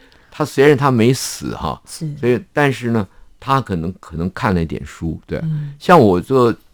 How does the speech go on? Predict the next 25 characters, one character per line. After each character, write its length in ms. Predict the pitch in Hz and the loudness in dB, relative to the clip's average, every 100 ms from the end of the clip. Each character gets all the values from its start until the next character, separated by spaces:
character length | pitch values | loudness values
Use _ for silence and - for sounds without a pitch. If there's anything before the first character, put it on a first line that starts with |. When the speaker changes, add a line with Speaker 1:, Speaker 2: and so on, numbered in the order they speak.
| _ _ - | _ _ -4
Speaker 1:
都 160 | 135 | -2
是 120 | 123 117 | -2 -6
看 340 | - 127 113 | -2 0 0
什 100 | 98 | 0
么 260 | 85 90 90 - - _ _ _ _ | -4 -4 -6 -12 -20 _ _ _ _
这 140 | 101 | -8
个 560 | 82 90 82 85 82 - | -4 -4 -2 -4 -4 -8
老 300 | - 85 101 | -8 -4 -2
舍 360 | 120 - 85 67 | -2 -6 -8 -6
啊， 300 | 71 76 69 _ _ _ _ | -8 -10 -14 _ _ _ _
还 140 | 92 | -10
有 120 | 82 78 | -8 -6
巴 180 | - 107 | 0 0
金 360 | 107 - 107 101 | 0 -4 -4 -4
啊， 260 | 85 85 82 _ _ | -4 -6 -10 _ _
Speaker 2:
嗯。 80 | 175 | -10
Speaker 1:
还 100 | 85 | -6
有 80 | 90 | -6
鲁 220 | 85 85 | -4 -6
迅 300 | - 110 98 | -6 -4 -4
啊， 80 | 85 | -4
看 180 | - 95 | -6 -4
这 140 | 92 | -4
个 100 | 67 | -6
啊， 120 | 58 | -12